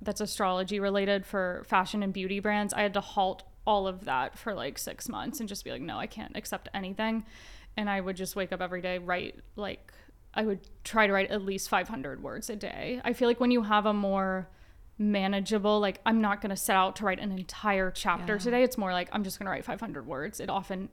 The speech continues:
Speaker 1: ends up turning into more.
Speaker 2: I love that.
Speaker 1: Yeah, but that was, like, my life for five, six months was just writing.
Speaker 2: What did that day look like?
Speaker 1: That was, like, wake up, know that I had to write,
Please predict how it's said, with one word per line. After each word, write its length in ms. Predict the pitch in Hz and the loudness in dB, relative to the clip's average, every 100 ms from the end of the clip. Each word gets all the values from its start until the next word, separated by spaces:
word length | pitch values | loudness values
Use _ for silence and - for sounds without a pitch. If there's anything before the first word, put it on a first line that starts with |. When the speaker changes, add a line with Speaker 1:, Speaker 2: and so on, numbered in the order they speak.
| - - | -14 -8
Speaker 1:
ends 240 | 226 202 196 | -2 0 0
up 200 | 175 - | -4 -6
turning 320 | - 196 180 | -8 -6 -6
into 240 | 185 190 220 | -10 -10 -8
more. 440 | 135 110 127 233 - | -6 -6 -6 -8 -8
Speaker 2:
I 80 | 190 | -6
love 260 | 175 170 - | -4 -6 -6
that. 380 | - 73 82 | -8 -8 -8
Speaker 1:
Yeah, 260 | 196 185 - 196 | -6 -4 -4 -6
but 120 | 208 | 0
that 80 | 208 | 2
was, 140 | 220 | 4
like, 100 | 226 | 2
my 120 | 214 | 0
life 240 | 190 190 185 | 2 2 0
for 380 | 214 190 185 - | -2 -2 -4 -10
five, 460 | - 202 180 185 - | -2 2 2 0 -6
six 300 | - 185 220 | -8 -8 -10
months 440 | 190 220 208 - | -10 -10 -12 -12
was 220 | 208 214 | -10 -10
just 320 | 185 214 254 - | -6 -4 -4 -6
writing. 320 | 143 139 208 | -8 -4 2
Speaker 2:
What 120 | 208 | 4
did 100 | 202 196 | 4 2
that 200 | 214 185 | 0 2
day 200 | 175 156 | 2 2
look 180 | 135 | -2
like? 420 | - - - - - - - - - - | -6 -8 -8 -12 -18 -18 -20 -20 -18 -4
Speaker 1:
That 200 | - 214 | 6 8
was, 180 | 240 247 | 8 6
like, 260 | 247 233 226 | 6 6 2
wake 320 | 208 220 220 | 2 2 4
up, 320 | 220 214 208 | 6 6 6
know 340 | 226 220 208 208 | 4 6 6 6
that 160 | 214 | 6
I 80 | 208 | 6
had 340 | 190 214 202 - | 4 2 2 2
to 140 | 220 | -2
write, 720 | 196 190 185 185 - - - | 2 4 2 0 -6 -10 -14